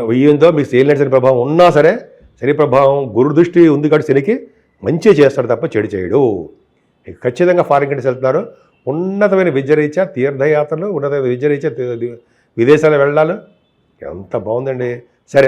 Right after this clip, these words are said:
అవన్నీ పక్కకు పెడితే ముఖ్యంగా బ-, పన్నెండో భావాన్ని కూడా గురుడు ఉండడం వలన, గురు దృష్టి ఉండడం వలన శుభకార్యాల రీత్యా, ధర్మకార్యాల రీత్యా మంచి మంచి గోపురాలు, ద-,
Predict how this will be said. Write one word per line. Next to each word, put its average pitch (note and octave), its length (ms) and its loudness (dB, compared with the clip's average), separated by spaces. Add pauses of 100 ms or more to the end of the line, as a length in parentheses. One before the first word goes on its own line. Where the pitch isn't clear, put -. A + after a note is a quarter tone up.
అవన్నీ D3 280 2
పక్కకు A2+ 300 2
పెడితే A2 200 0 (540)
ముఖ్యంగా C#3 440 -2 (300)
బ-, C#3 220 0
పన్నెండో C3+ 400 -2
భావాన్ని A#2+ 260 0
కూడా B2+ 180 -6
గురుడు B2 200 -4
ఉండడం A#2 180 -2
వలన, A#2+ 180 -2 (240)
గురు A2+ 160 -6
దృష్టి A#2 160 -8
ఉండడం A2 160 -6
వలన B2+ 140 -6 (400)
శుభకార్యాల A#2 600 -2
రీత్యా, G#2+ 220 -10 (440)
ధర్మకార్యాల A2 540 -6
రీత్యా A2 240 -10 (380)
మంచి G#2+ 200 -12
మంచి A2 220 -4
గోపురాలు, A2+ 500 -6
ద-, G#2+ 160 -10